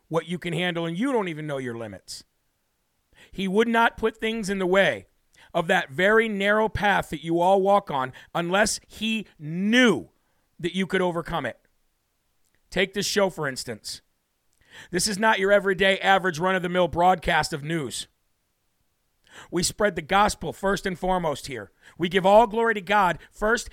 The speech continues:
and foremost on Live from America, and that will never, ever stop.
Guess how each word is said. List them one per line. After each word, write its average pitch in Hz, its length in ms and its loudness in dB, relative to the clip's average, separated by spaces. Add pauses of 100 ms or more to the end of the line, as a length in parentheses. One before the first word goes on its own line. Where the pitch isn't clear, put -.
and 208 220 -4
foremost 196 480 0
on 175 100 0
Live 190 220 2
from 196 140 -4
America, 190 420 0
and 160 140 -4
that 202 260 4
will 175 100 0
never, 196 440 0
ever 180 200 0
stop. - 460 -6